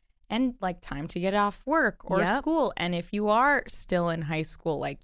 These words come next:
Speaker 1: you need to somehow tell your parents. If you're in Alabama, your parents probably don't
Speaker 2: Mm-hmm.
Speaker 1: approve. Like, even
Speaker 2: And also, too, the school system, how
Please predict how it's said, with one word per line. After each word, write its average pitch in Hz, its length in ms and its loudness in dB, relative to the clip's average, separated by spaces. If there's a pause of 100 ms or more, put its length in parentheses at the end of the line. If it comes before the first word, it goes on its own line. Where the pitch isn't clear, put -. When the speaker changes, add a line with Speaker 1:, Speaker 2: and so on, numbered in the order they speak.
Speaker 1:
you 160 260 -2
need 208 320 0
to 233 120 -4
somehow 233 540 2
tell 240 240 0
your 247 180 0
parents. 269 560 -2
If - 520 -20
you're 196 120 0
in 214 80 2
Alabama, 254 760 4 (280)
your 190 80 -6
parents 233 340 -2
probably 247 320 2
don't 240 180 4
Speaker 2:
Mm-hmm. 240 120 2
Speaker 1:
approve. 294 340 4
Like, 175 220 2
even 269 180 2
Speaker 2:
And 311 100 6
also, 262 220 0
too, 370 260 -2
the 339 160 2
school 339 300 0
system, 262 400 -2
how 226 580 2